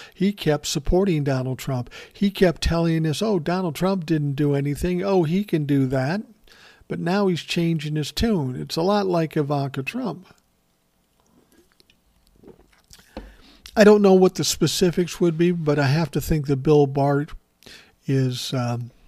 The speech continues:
risking getting indicted himself. He did a lot of fucked up things with the Mueller re-, Mueller report and, uh,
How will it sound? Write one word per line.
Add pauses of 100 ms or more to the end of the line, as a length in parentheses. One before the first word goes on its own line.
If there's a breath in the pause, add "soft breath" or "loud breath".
(920)
risking
getting (100)
indicted
himself. (500 loud breath)
He
did
a
lot
of
fucked
up
things
with
the
Mueller
re-, (480)
Mueller
report
and,
uh,